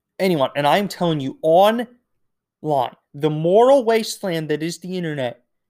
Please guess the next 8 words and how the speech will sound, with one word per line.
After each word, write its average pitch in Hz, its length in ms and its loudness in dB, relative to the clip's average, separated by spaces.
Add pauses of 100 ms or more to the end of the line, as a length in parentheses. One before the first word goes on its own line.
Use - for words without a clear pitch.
(840)
is 170 580 -2 (480)
addicting. 139 760 -4 (3750)
Many 165 300 -2
people 185 420 -6
have 139 120 -4
suffered 170 540 -4
with 165 180 -4
addiction, 135 580 -8